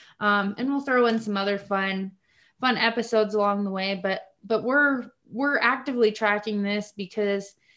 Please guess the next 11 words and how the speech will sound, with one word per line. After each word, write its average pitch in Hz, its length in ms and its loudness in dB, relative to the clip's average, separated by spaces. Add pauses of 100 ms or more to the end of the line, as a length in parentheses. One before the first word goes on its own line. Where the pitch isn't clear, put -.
(140)
it 240 140 0
affects 240 420 -2
not 220 180 2
only 226 500 0
the 208 100 -2
Colorado 208 680 2
ag 190 280 -2
industry, 190 440 -6
but 185 200 -10
the 190 60 -6
nation's 190 760 -6